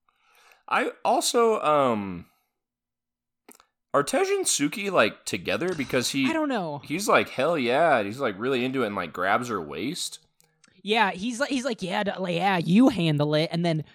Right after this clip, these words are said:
Speaker 2: puts her, <laughs> his hands on her waist, like he's supporting her
Speaker 1: Mm-hmm.
Speaker 2: for her arm drop, as if that's gonna, like, throw
Speaker 1: Well, I
Speaker 2: her
Speaker 1: think,
Speaker 2: off her
Speaker 1: um,
Speaker 2: feet. I don't know, man. It's
Speaker 1: she,
Speaker 2: bizarre.
Speaker 1: she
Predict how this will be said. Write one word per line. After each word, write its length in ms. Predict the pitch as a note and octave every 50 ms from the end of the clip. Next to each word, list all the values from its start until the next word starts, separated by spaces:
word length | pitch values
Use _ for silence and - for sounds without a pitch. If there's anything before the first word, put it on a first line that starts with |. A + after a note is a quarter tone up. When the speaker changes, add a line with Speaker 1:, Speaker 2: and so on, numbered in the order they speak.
| _ _ _
Speaker 2:
puts 240 | - - D4+ - -
her, 140 | F#4 E4+ F4+
<laughs> 0 |
his 280 | D4+ - - G4 C4+ G3
hands 340 | - - G3 A3 A#3+ A#3+ A3+
on 120 | A3+ G#3+ G3+
her 120 | F#3+ E3+
waist, 340 | D#3 F3 F3+ F#3 F3 D#3+ -
like 180 | F#3 F3 - - - _ _
he's 260 | - - A3+ A#3+ F#3
supporting 800 | - - - A#3 D#3+ - - - - F#3+ G3 G#3+ A3 G#3+ G3+ F3+
her 360 | D3+ D#3 D#3 C#3+ C3 B2 A#2+ - - _ _ _ _ _ _ _ -
Speaker 1:
Mm-hmm. 180 | - A3+ G#3 G#3+
Speaker 2:
for 180 | G#3+ G#3 F#3+ E3+
her 220 | G3 G3 F#3 -
arm 500 | G3 F3+ F#3 F3+ F3+ F3+ F3+ F3 E3+ E3
drop, 440 | C3+ - C#3+ C#3 C3 B2+ - - - - - -
as 180 | F3+ E3+ D3
if 160 | F3+ F#3 -
that's 240 | - G3 E3 E3+ -
gonna, 220 | - G3+ F3+ F3 E3
like, 380 | D#3+ D3+ D3 D3 - - - - - _ _ _ _ _ _ -
throw 200 | - - - A#2+
Speaker 1:
Well, 80 | D#3+ G3+
I 40 | G3+
Speaker 2:
her 120 | - G3 G3
Speaker 1:
think, 180 | F#3+ F#3 F#3 F3+
Speaker 2:
off 180 | F3 E3+ -
her 80 | - A2+
Speaker 1:
um, 260 | G#2+ G#2 G2 F#2+ F#2
Speaker 2:
feet. 220 | E3 D#3 D3 - - -
I 180 | - F3 E3+ E3
don't 160 | D3 C3+ C3+
know, 140 | C3+ C3 B2+
man. 180 | B2 B2 B2+ C3+
It's 180 | - F#3+ - -
Speaker 1:
she, 280 | - F3+ D#3+ G3+ A3 A3+
Speaker 2:
bizarre. 160 | - - -
Speaker 1:
she 640 | - - - E3+ F#3 G#3 A3+ A3+ A3 G#3 - - _